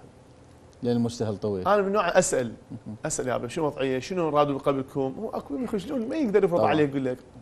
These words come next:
Speaker 2: قلت له: "لا زيد، ذولا مو مال المستهل طويل، يعني، كون شوي ن-، نسوي
Speaker 1: نعم،
Speaker 2: كات،
Speaker 1: صح.
Speaker 2: نقطع شوي.
Speaker 1: صح.
Speaker 2: غيرنا الإيقاع".
Speaker 1: مهم.
Speaker 2: مو، ح-، قلت لك،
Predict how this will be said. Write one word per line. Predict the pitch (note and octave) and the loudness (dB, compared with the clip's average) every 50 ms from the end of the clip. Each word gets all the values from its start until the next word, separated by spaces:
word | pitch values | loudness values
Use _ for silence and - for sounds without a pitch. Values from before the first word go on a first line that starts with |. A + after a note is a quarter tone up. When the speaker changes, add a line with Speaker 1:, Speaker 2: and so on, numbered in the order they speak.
| - - - - - - - | -20 -20 -20 -20 -20 -20 -14
Speaker 2:
قلت | - - | -8 -2
له: | C3+ D3 | 0 2
"لا | E3 | 2
زيد، | E3+ C#3 C#3 A#2 A2+ B2 | 2 2 0 -2 0 0
ذولا | C3 C3 C3 | 0 0 0
مو | C3 D3 D#3+ | -2 -2 -4
مال | E3 E3 D#3 | -2 -4 -4
المستهل | C#3 C3 B2 - B2+ A2 | -4 -6 -6 -6 -6 -8
طويل، | - - A2 G#2+ | -6 -8 -8 -8
يعني، | G#2 F#2+ G2+ A2+ - - - | -8 -8 -10 -14 -16 -10 -6
كون | - C#3+ D3 - - - - - | -4 -4 -4 -6 -8 -12 -14 -6
شوي | - E3+ E3 E3 | -2 0 0 0
ن-، | D3+ - - - - - E4 G4 - - - - - - - - | -2 -6 -10 -12 -12 -12 -12 -16 -18 -20 -20 -20 -20 -20 -8 -6
نسوي | D3 D3+ D3 - - - D#3 - - - | -4 -4 -4 -4 -4 -2 2 4 4 4
Speaker 1:
نعم، | - - | 8 8
Speaker 2:
كات، | - C#3+ C3+ | 8 8 8
Speaker 1:
صح. | C3 A2+ - - - - | 6 2 0 -2 -4 -4
Speaker 2:
نقطع | D#3+ D#3 D#3 - F#3 F3 F3 F3 C3 | -4 -4 4 6 6 6 6 4 0
شوي. | C3 - C3 B2 A#2 A#2 | -2 -2 -2 -2 -2 -2
Speaker 1:
صح. | A#2 A#2+ A2 - - - - - - - - - | -2 -4 -4 -4 -6 -14 -20 -20 -20 -20 -12 4
Speaker 2:
غيرنا | C3 E3 F3+ G3 G3 F#3+ | 10 10 12 12 10 8
الإيقاع". | F#3 F#3 F3 F3 - - F3+ E3+ C#3+ A#2+ - - - - - - - - - - - - - - - | 6 4 2 2 6 8 8 8 8 8 2 -6 -16 -20 -20 -20 -20 -20 -20 -20 -20 -20 -20 -16 -10
Speaker 1:
مهم. | A#2 A#2 B2 B2+ | -8 -6 -4 -4
Speaker 2:
مو، | B2+ B2+ - - - | -4 -4 -6 -8 -10
ح-، | B2 - - - - - D3 | -10 -10 -10 -12 -12 -10 -10
قلت | E3 - - | -10 -6 -4
لك، | - - - | -6 -6 -6